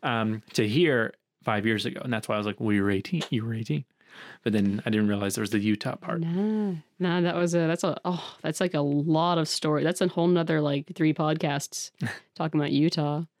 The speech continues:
Speaker 1: Yeah.
Speaker 2: That was cool. I'm gonna go visit again after my semester's ended. Gonna go out there,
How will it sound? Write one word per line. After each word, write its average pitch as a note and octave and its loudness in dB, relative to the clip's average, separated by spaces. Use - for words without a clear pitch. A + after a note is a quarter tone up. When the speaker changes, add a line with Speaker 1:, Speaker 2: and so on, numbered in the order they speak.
Speaker 1:
Yeah. G#2 -2
Speaker 2:
That D#3 0
was D#3 -2
cool. D#3+ 0
I'm D#3+ 2
gonna A3+ 4
go A#3 4
visit G3+ 2
again F3+ 2
after F3+ 0
my F3+ 4
semester's F3+ 0
ended. F3 2
Gonna F3+ 4
go F3 2
out E3+ -2
there, F#3+ 2